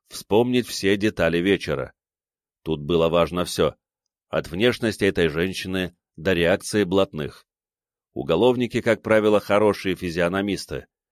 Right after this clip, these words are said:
Они считывают человека в два счета. А незнакомку испугались. И дело тут было не в том, что она пришла с пистолетом.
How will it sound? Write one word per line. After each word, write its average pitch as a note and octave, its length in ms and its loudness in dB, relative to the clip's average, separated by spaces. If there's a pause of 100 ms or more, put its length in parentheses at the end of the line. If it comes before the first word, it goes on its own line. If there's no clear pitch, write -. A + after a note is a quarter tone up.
(180)
Они A#2 300 0
считывают A#2+ 580 0
человека G#2+ 520 0
в F2+ 100 -8
два F#2+ 220 0
счета. E2 500 -2 (580)
А E2+ 120 -2
незнакомку E2 760 -2
испугались. E2+ 720 -4 (480)
И E2 160 -6
дело G2+ 300 2
тут G2 180 -2
было G2 240 4
не F#2+ 120 -2
в - 100 -6
том, B2+ 340 0 (160)
что - 240 0
она F#2+ 180 0
пришла F#2+ 380 0
с - 60 -12
пистолетом. F#2 760 -2